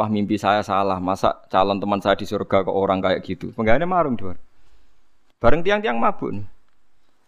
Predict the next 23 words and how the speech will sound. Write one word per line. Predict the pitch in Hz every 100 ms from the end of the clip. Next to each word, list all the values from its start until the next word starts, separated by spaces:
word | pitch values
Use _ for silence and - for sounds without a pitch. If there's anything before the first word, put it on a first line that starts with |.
| -
Tapi | - 143
dia | 139 143 147
minum | 135 127 131 117
air | 127
putih. | 135 135 95 95 - _ - - - - - - _ _ _
Terus | - 110
ketika | - 123 127 113
Abu | - 120
Yazid | 110 120
berbalik | - 110 113 110 113
itu, | 113 147
orang | 139 123 127
itu | 143
bilang, | 123 113 95 - - _ _
"Ya | - 113 113
Abu | 110
Yazid, | 107 98 120 107
iya | 110 120 110
saya | 113 113
teman | 110 104 101
kamu | 101 104
di | 95
surga." | 98 95 -